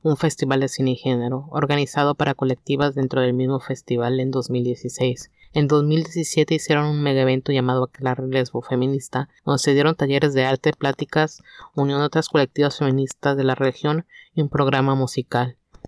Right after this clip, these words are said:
La colectiva ha participado en traer artistas o expositoras conocidas por primera vez a Tijuana dentro de eventos artísticos, musicales y culturales.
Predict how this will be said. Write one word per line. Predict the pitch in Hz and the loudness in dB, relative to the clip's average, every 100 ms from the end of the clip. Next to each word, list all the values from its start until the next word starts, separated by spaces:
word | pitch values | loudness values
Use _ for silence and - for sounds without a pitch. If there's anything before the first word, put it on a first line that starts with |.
| _ _ - | _ _ -4
La | 156 | -2
colectiva | - 139 127 160 160 | 2 0 0 0 2
ha | |
participado | 170 160 - 151 - 147 | 0 -4 -4 -4 0 0
en | 147 | 0
traer | 143 135 139 | 0 2 0
artistas | 139 - 139 147 | -2 -6 -8 -4
o | 143 | -2
expositoras | 139 - 135 - 135 139 143 | -4 -6 -6 -4 -2 -2 -2
conocidas | - 139 - 147 139 | -2 -2 0 -2 -2
por | 143 | -4
primera | 139 135 135 | -4 -2 0
vez | 135 131 | 0 0
a | 139 | -4
Tijuana | - - 139 135 139 | -6 -2 0 2 0
dentro | 131 131 | 0 0
de | 123 | 0
eventos | 123 127 - 135 | 0 -2 -4 -6
artísticos, | 127 135 120 156 - 147 | -4 -4 -4 -4 -2 -2
musicales | 131 131 - 135 135 - | -2 -4 -2 0 0 0
y | 139 | -4
culturales. | 127 127 127 135 135 - | -6 -4 -4 -4 -6 -8